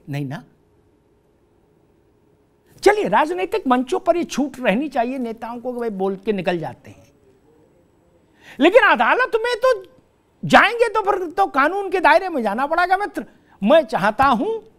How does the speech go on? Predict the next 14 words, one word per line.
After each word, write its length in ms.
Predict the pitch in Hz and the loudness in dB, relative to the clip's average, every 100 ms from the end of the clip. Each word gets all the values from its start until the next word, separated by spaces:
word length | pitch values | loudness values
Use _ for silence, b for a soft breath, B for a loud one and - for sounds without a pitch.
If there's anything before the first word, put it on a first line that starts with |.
| _ _ _ _ _ _ _ _ b b - | _ _ _ _ _ _ _ _ b b -6
समूचे 540 | - 269 302 294 320 | -2 0 -2 0 0
विपक्ष 440 | 202 196 285 - 262 | 0 -2 -6 -6 -6
से 260 | - 277 | -2 -4
अपील 380 | 220 202 247 262 | -4 -8 -8 -8
करता 340 | 247 240 - | -8 -10 -12
हूं, 180 | 247 247 - _ _ _ _ _ _ _ _ B B | -16 -16 -18 _ _ _ _ _ _ _ _ B B
जितनी 380 | 180 254 427 453 | -2 -2 -2 -4
शिकायतें 600 | - 254 226 240 240 285 | -4 -4 -2 -2 -4 -6
आपको 380 | 247 240 - 254 | -4 -4 -6 -8
टीवी 400 | - 226 220 269 | -6 -6 -6 -8
के 160 | 269 233 | -8 -8
मंचों 400 | 185 180 - 226 | -8 -8 -8 -8
पर 240 | - 185 | -6 -6
हैं, 380 | 131 190 135 | -6 -10 -12